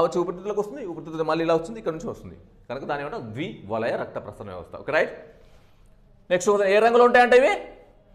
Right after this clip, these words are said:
లేత ఎరుపు రంగు, ఇవి ముదురు ఎరుపు రంగు. శరీరం లోపల ఉంటాయి. ఓకే, శరీరం లోపల ఉంటాయి. ఇవి శరీరం ఉపరితలంలో ఉంటాయి.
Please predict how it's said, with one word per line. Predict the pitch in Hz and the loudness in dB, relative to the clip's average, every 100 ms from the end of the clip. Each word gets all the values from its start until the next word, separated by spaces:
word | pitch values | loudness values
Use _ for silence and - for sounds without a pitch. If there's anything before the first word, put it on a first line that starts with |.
| _ - | _ -12
లేత | 143 160 180 196 | 0 2 4 4
ఎరుపు | 196 170 156 139 | 6 6 4 2
రంగు, | 123 143 175 | 0 0 2
ఇవి | 262 320 - - - - - | 2 2 -4 -20 -20 -20 -10
ముదురు | 127 123 127 131 | -8 -4 -4 -2
ఎరుపు | 117 107 110 | -2 -4 -6
రంగు. | 101 95 92 110 113 95 80 - - - _ _ _ - - | -6 -6 -8 -6 -6 -6 -10 -16 -20 -20 _ _ _ -10 6
శరీరం | 214 254 302 302 302 277 | 10 10 10 8 10 12
లోపల | 262 269 254 233 | 12 10 8 6
ఉంటాయి. | - 139 90 - - - _ _ _ _ _ _ _ _ _ - | 4 4 2 -10 -20 -20 _ _ _ _ _ _ _ _ _ -6
ఓకే, | 170 269 302 - | 4 6 4 2
శరీరం | 185 208 240 240 233 | 2 6 8 8 8
లోపల | 247 269 - - - | 8 8 6 -4 -12
ఉంటాయి. | 139 110 92 - - _ _ _ _ _ 233 | -8 -6 -8 -12 -20 _ _ _ _ _ -6
ఇవి | 254 233 | -4 2
శరీరం | 208 247 285 294 302 262 208 | 2 4 2 2 2 0 -2
ఉపరితలంలో | 262 262 262 262 254 285 349 - - - | 2 2 6 4 8 8 8 6 -4 -12
ఉంటాయి. | 147 110 80 | -10 -8 -8